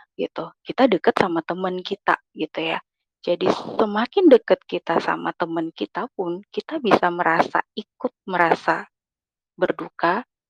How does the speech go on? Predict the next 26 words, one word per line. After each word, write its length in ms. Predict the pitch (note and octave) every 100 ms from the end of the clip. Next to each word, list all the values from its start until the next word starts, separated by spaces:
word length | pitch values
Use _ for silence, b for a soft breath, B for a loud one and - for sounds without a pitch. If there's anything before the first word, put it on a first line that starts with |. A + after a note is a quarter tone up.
| _
dan 160 | F3+ F#3
sedih 500 | - G#3 E3+ E3 F#3 -
secara 300 | - F3+ F3
mendalam 420 | E3+ E3+ E3+ F3 A#3
karena 200 | G#3 -
kita 220 | - - D4+
deket 300 | A#3+ - C4 -
sama 260 | A3+ G#3 -
temen 240 | G3+ G3 G3+
kita 180 | - F#3+
ini. 220 | G#3 G#3 - _ _ _ _ -
Meskipun 460 | - F3 B3 C#4+
yang 60 | A#3
kehilangan 600 | F#3+ F3 D#3 D#3+ A3 D4 - _ _ -
dia 480 | F3 F3 E3+ G3 C#4 _ _ _ -
yang 120 | E3
kehilangan 460 | D#3 E3+ F#3+ C4 F#3+
ya, 200 | E3 A3+ -
karena 280 | - - G3+
ibunya 480 | E3 D#3 E3+ F#3+ F#3+
yang 80 | D#3+
meninggal 360 | E3 E3+ E3+ D3 -
misalnya 320 | - - - -
kayak 180 | - - -
gitu. 120 | - - _ _ _ _ _ _ _ _ _ _
Nah, 100 | F4+